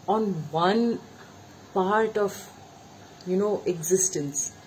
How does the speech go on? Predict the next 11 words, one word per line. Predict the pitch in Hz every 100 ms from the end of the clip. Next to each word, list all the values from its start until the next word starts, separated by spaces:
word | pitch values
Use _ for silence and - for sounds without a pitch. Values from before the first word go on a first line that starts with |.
| -
that | 185 180
is | 196 185
e-, | 180 - 180
electioneering. | 170 - 185 165 151 147 147 - -
Because | - 262
I | 240
don't | 240 262 262
see | - 247 247 196
any | 180 190 214 - -
other, | 160 175 185 160 160
uh, | 151 143